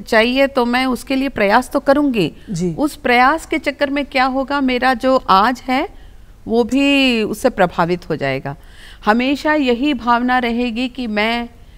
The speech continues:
Speaker 1: नहीं कर पा रही हूँ, मैं क्या करूँ तो मैं सफलता हो-, प्राप्त करूँगी।
Speaker 2: जी।
Speaker 1: यह, यह चीज़ जो अगर आपके मन में आ गई तो वो आपको मथने लगती है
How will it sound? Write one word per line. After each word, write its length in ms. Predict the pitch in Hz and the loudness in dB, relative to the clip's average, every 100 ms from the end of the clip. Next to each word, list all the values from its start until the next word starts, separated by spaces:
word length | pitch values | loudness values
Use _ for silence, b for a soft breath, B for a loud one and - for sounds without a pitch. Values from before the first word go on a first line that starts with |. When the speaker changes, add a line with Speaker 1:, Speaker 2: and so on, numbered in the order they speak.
| b | b
Speaker 1:
नहीं 380 | 185 208 214 269 | 0 2 4 2
कर 200 | 247 185 | 4 2
पा 200 | - 156 | 2 0
रही 280 | 147 147 156 | 0 -4 -6
हूँ, 220 | 151 156 - - - b b b b - | -8 -12 -14 -20 -20 b b b b 0
मैं 280 | 226 254 269 - | 2 2 0 0
क्या 300 | 262 254 339 | 6 6 6
करूँ 440 | - 262 247 311 | 4 4 4 0
तो 160 | 294 294 | 0 -2
मैं 320 | 262 277 294 | 0 0 0
सफलता 520 | - 220 208 220 214 | -2 -2 0 -2 0
हो-, 300 | 208 208 - | -2 -2 -6
प्राप्त 280 | - 165 - | 0 0 0
करूँगी। 520 | - 156 151 151 143 - B B | -4 -4 -4 -6 -8 -8 B B
Speaker 2:
जी। 260 | 175 170 151 | -14 -14 -10
Speaker 1:
यह, 360 | 190 220 269 294 - | -2 2 2 0 -6
यह 300 | 208 262 320 | 2 2 2
चीज़ 260 | - 294 262 | 0 -4 -2
जो 180 | 277 | 0
अगर 280 | 285 254 262 | 0 0 0
आपके 260 | 240 220 254 | 0 -2 -4
मन 160 | 233 | -4
में 200 | 226 240 | -2 -2
आ 120 | 226 214 | -2 -2
गई 240 | 220 247 | -2 -4
तो 160 | 240 214 | -4 -4
वो 160 | 214 | -4
आपको 480 | - 190 190 220 240 | 0 0 0 -2 -2
मथने 500 | 208 170 175 220 196 | 0 -2 -4 -2 0
लगती 380 | 165 - - 147 | -2 -6 -10 -10
है 220 | 151 160 | -10 -14